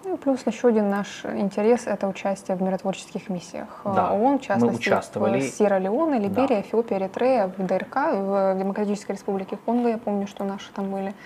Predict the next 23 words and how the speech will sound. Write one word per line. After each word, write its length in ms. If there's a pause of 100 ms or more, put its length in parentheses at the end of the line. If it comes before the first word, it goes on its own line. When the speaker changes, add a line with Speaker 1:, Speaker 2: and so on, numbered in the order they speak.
(480)
Speaker 2:
Да, 260
Speaker 1:
А, 60
Speaker 2:
и 40
это 120
Speaker 1:
э, 40
Speaker 2:
хорошая 360
история, 340
потому 360
что 440
многие 320
наши 280
военные, 460
они 180
набирались 680
и 60
опыта, 500
Speaker 1:
Да. 80
Speaker 2:
и, 200
ну, 100
вообще 320
в 60
целом 260
это 200